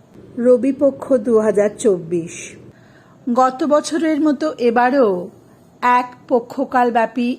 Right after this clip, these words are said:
এই রবীন্দ্র জয়ন্তীতে আপনাদের সকলকে জানাই সাদর আমন্ত্রণ। আত্মীয়, বন্ধু, পরিবার, পরিজন, পরিচিত মানুষদের প্রত্যেকের নিজের নিজের অনুষ্ঠানের মাধ্যমে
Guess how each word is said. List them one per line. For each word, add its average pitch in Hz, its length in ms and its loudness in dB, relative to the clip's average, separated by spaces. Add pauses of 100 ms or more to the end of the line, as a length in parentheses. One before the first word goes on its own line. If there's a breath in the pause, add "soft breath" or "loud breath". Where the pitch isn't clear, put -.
এই 240 200 2
রবীন্দ্র 226 480 0
জয়ন্তীতে 226 880 -2 (580 loud breath)
আপনাদের 233 560 0
সকলকে 233 720 -4
জানাই 208 600 -2 (540 loud breath)
সাদর 226 580 -2 (160)
আমন্ত্রণ। 190 760 -4 (680 soft breath)
আত্মীয়, 262 640 0
বন্ধু, 226 600 -2
পরিবার, 208 560 -2
পরিজন, 214 720 -2 (580 loud breath)
পরিচিত 269 480 0
মানুষদের 233 960 0 (580)
প্রত্যেকের 311 680 -2
নিজের 262 460 2
নিজের 269 460 0
অনুষ্ঠানের 247 800 -2
মাধ্যমে 214 640 0